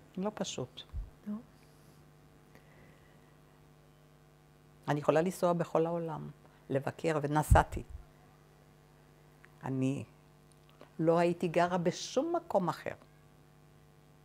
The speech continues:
Speaker 2: ההורים שלך חיו עד סוף ימיהם בנשר?
Speaker 1: אה, בגבעת נשר, כן.
Speaker 2: בגבעת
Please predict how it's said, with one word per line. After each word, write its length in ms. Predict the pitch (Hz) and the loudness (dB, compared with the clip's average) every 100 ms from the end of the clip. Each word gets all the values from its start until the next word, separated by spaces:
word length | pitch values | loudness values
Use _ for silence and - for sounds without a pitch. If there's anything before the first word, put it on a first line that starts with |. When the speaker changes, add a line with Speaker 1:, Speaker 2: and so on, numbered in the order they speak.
| - - - - - - - - - - - - - - - - - - - - - - - - - - - - - - - - | -20 -20 -20 -16 -18 -18 -20 -20 -20 -20 -20 -20 -20 -20 -20 -20 -20 -20 -20 -20 -20 -20 -20 -20 -20 -20 -20 -20 -20 -18 -20 -10
Speaker 2:
ההורים 320 | 214 208 214 233 | -2 0 0 0
שלך 280 | 240 247 - - - | 2 2 -2 -14 -10
חיו 360 | - 196 202 202 | 0 2 4 2
עד 120 | 190 | -2
סוף 260 | - 202 202 | -4 0 0
ימיהם 520 | 196 190 202 196 196 | 0 -2 -2 -2 -2
בנשר? 560 | 190 202 220 - 294 311 - - - - - - | -2 -2 -4 -2 -2 -2 -10 -16 -20 -20 -20 -4
Speaker 1:
אה, 40 | 143 143 143 139 139 131 - | 0 2 4 4 2 0 -2
בגבעת 440 | 147 - 139 131 - | -4 -2 -4 -4 -6
נשר, 220 | - 196 | 2 2
כן. 60 | 175 | 2
Speaker 2:
בגבעת 280 | 170 170 | -2 -6